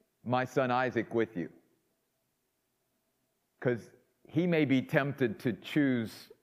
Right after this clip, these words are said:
a gal that would be more his choice than God's choice. See, th-, this was not only learning to trust God for our journey,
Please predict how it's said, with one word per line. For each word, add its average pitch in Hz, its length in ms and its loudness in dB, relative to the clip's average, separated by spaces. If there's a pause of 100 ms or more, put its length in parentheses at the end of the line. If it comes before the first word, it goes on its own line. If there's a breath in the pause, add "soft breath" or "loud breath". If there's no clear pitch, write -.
(120)
a 113 80 -2
gal 123 560 4
that 98 280 -2
would 110 200 -2
be 113 120 2
more 113 460 2 (520)
his 160 240 0
choice 107 540 2
than 95 360 -2 (320)
God's 110 340 0
choice. 76 300 -6 (1700)
See, 143 200 4
th-, 175 200 2
this 175 200 2
was 180 140 4
not 165 220 4
only 151 260 2
learning 147 380 2
to 120 60 2
trust 147 400 0
God 131 320 4
for 117 140 2
our 110 80 4
journey, 104 560 0